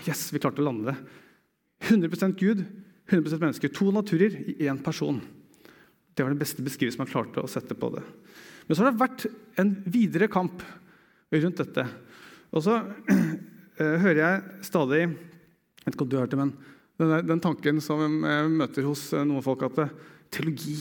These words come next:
er liksom, det er ikke så viktig, og, og vi slutter med dogmatikken og være så dogmatiske. Det viktigste er at Jesus elsker oss. Ja, det er på mange måter det viktigste. Men hvis vi skal vite hva det betyr, så må vi vite hvem den Jesus er som elsker oss,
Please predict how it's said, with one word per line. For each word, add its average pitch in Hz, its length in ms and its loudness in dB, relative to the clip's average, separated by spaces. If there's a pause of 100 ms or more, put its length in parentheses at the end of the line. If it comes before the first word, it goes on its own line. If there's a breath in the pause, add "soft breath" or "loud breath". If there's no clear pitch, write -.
er 135 80 -4
liksom, 131 160 -8
det - 80 -6
er - 80 -10
ikke 135 120 -4
så 139 140 -2
viktig, - 480 -2
og, - 300 -6 (160)
og 143 120 0
vi 151 60 -2
slutter 147 220 0
med 139 80 2
dogmatikken 147 720 0
og 151 80 4
være 139 120 2
så 135 80 0
dogmatiske. 143 640 0 (380 loud breath)
Det 185 100 4
viktigste 185 300 2
er 160 60 0
at - 200 -10
Jesus 147 320 0
elsker 135 320 0
oss. - 140 -4 (880 loud breath)
Ja, 139 180 -2 (440)
det 196 140 0
er - 440 -6
på 208 80 -4
mange 175 180 4
måter 151 220 0
det 151 120 0
viktigste. 139 360 -4 (720 loud breath)
Men 180 240 0 (500)
hvis 190 200 -2
vi 170 80 -2
skal 220 160 2
vite 185 280 2
hva 180 120 4
det 180 100 2
betyr, 220 420 2 (400 loud breath)
så 170 120 -2
må 196 80 4
vi 175 100 6
vite - 140 -4
hvem 156 340 2
den 175 180 4
Jesus 175 280 0
er 233 120 2
som 233 120 -2
elsker 165 280 -2
oss, - 220 -2